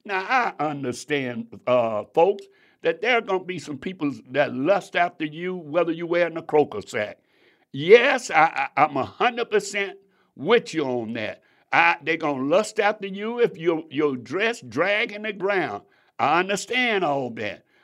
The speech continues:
But it's not about that that I'm talking about. It's about you going out of your way to make yourself, uh, be eye-catching, to be, uh, uh, that folks will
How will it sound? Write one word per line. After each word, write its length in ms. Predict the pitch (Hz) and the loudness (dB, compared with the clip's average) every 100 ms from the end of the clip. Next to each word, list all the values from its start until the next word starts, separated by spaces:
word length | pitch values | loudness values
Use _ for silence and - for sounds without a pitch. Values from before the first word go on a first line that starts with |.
| _ | _
But 220 | 139 190 | -2 0
it's 240 | 180 156 147 | 0 -4 -10
not 560 | 160 165 190 233 233 | -14 -8 -4 -2 0
about 840 | 220 156 135 220 247 202 - 110 - | 0 -2 0 2 4 2 -4 -8 2
that 320 | 214 180 - | 4 4 0
that 160 | 165 156 | -4 -2
I'm 320 | 202 262 240 | -2 -4 -4
talking 440 | - 165 131 120 | -4 -2 -2 -6
about. 380 | 117 117 120 117 _ - - | -6 -2 -2 -4 _ -20 -2
It's 280 | 190 190 - | 0 0 0
about 720 | 170 143 123 120 240 220 151 | 0 0 -2 0 4 4 2
you 280 | 143 202 247 | -6 -6 -6
going 400 | 180 202 196 185 | -2 0 0 -2
out 240 | 180 190 | -4 -4
of 120 | 165 165 | -4 0
your 280 | 185 175 | 2 2
way 640 | 139 135 208 269 139 98 - _ _ _ - | 0 4 8 10 8 2 -16 _ _ _ 2
to 140 | 180 | 2
make 600 | 151 156 202 311 302 - | 2 -8 0 0 0 -4
yourself, 800 | 190 165 131 - - 160 113 104 _ _ _ _ - | 0 0 -2 -6 -2 0 0 -4 _ _ _ _ 4
uh, 460 | 156 143 135 127 120 | 4 6 2 0 -2
be 480 | 123 190 170 135 - _ _ _ - | -2 -2 -2 -6 -12 _ _ _ -2
eye-catching, 840 | 170 180 - 190 151 - - 190 - | 2 2 2 0 0 0 -12 -12 -4
to 180 | - 170 | 2 2
be, 540 | 131 175 190 151 127 _ _ _ - | 2 -2 0 -2 -6 _ _ _ -2
uh, 200 | 147 143 | 0 0
uh, 400 | 135 143 139 131 127 | 0 0 0 0 0
that 320 | 151 - - | 0 0 0
folks 480 | 202 180 - - 160 | 0 0 -4 -10 2
will 280 | 156 131 | 4 4